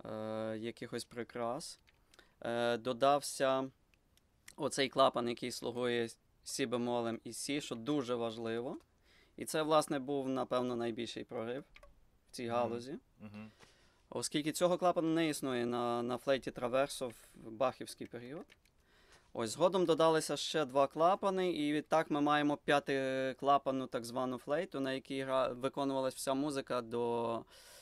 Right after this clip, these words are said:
Speaker 1: е, фактично до смерті Бетховена, ще
Speaker 2: Мгм.
Speaker 1: за часів,
Speaker 2: Мгм.
Speaker 1: е,
Speaker 2: Мгм.
Speaker 1: там, скажімо, такого, е, музика там Шумана, Шуберта,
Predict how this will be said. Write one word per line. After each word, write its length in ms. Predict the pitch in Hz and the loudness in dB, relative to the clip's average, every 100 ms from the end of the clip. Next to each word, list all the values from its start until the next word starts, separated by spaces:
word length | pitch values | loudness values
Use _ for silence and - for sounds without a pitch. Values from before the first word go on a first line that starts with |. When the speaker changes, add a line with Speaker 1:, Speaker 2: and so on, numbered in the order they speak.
| - - _ _ - | -20 -20 _ _ -14
Speaker 1:
е, 520 | - 117 117 117 113 113 - - | -6 -4 -2 -2 -4 -6 -12 -8
фактично 1120 | 127 - 165 - 135 131 127 127 127 123 120 - 151 - - - - - - - - - - - | -8 -4 -6 -4 -6 -4 -2 -2 -2 -4 -6 -10 -16 -18 -18 -18 -18 -20 -20 -20 -20 -18 -18 -14
до 340 | 160 135 131 | -6 -2 -2
смерті 440 | 123 - 151 - 127 | -2 0 0 -2 -4
Бетховена, 1080 | 117 - - 170 156 143 139 135 131 127 | -6 -4 2 4 4 2 2 2 2 0
ще 460 | 123 - - 143 143 | -4 -6 -8 -2 0
Speaker 2:
Мгм. 80 | 127 | 2
Speaker 1:
за 140 | 135 | 0
часів, 460 | - 127 - 147 135 | -2 -6 -4 -4 -2
Speaker 2:
Мгм. 120 | 135 | -2
Speaker 1:
е, 580 | 131 123 123 120 120 117 | 0 0 0 0 -2 -4
Speaker 2:
Мгм. 100 | 117 - - - - - - | -6 -12 -20 -20 -20 -20 -14
Speaker 1:
там, 200 | - 117 | -6 -4
скажімо, 580 | 117 - 117 123 123 113 113 | -4 -6 -6 -4 -2 -4 -4
такого, 520 | 113 - 113 117 113 - - _ _ _ - - | -8 -8 -6 -4 -6 -10 -20 _ _ _ -20 -14
е, 580 | 117 113 113 113 110 117 117 - - _ _ - | -8 -6 -6 -6 -8 -10 -12 -14 -18 _ _ -8
музика 360 | 127 117 - | -6 -6 -10
там 180 | - - | -14 -14
Шумана, 420 | - - 190 151 139 | -10 -4 -2 -2 -4
Шуберта, 840 | - 170 156 - 135 123 120 113 | -6 -4 -4 -4 -2 0 0 -4